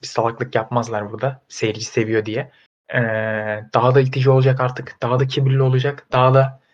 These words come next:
yani şöyle söyleyeyim mesela Britt Baker'ın rol yeteneğini yani bu Twitter'ını ta-, falan takip edenler illaki görüyordur. Mesela kendisi oyuncak figürünü istiyordu inatla. Bazen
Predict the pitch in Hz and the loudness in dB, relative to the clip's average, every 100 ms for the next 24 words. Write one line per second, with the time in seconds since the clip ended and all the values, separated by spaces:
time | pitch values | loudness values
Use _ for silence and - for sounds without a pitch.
0 | _ - 117 110 113 117 _ _ _ - | _ -4 0 0 -4 -10 _ _ _ -8
1 | - 143 156 131 110 107 107 104 104 104 | 4 6 6 4 -4 -4 -6 -6 -6 -4
2 | 113 - 131 123 127 120 120 123 131 - | -6 -2 -4 -4 -4 -2 4 4 4 -6
3 | - 117 117 120 107 131 - _ _ _ | -8 -8 -4 -4 -4 -6 -10 _ _ _
4 | 131 113 117 - 139 131 131 131 131 131 | -8 -8 -8 -4 -2 -2 0 2 2 0
5 | 135 135 127 131 131 123 - 120 110 117 | -2 0 0 2 0 0 -2 -4 -4 -6
6 | 135 120 104 - 120 120 127 123 98 95 | -4 -4 -4 -8 -6 -2 -2 -4 -8 -10
7 | 104 104 - 110 110 - - 117 113 120 | -10 -10 -6 -6 -6 -8 -2 -2 0 -2
8 | - - 110 113 113 110 - 98 - 110 | -4 -10 -6 -6 -6 -10 -14 -16 -14 -12
9 | 92 - 123 - _ _ _ 131 127 135 | -12 -12 -14 -16 _ _ _ 4 6 6
10 | 143 190 | 4 0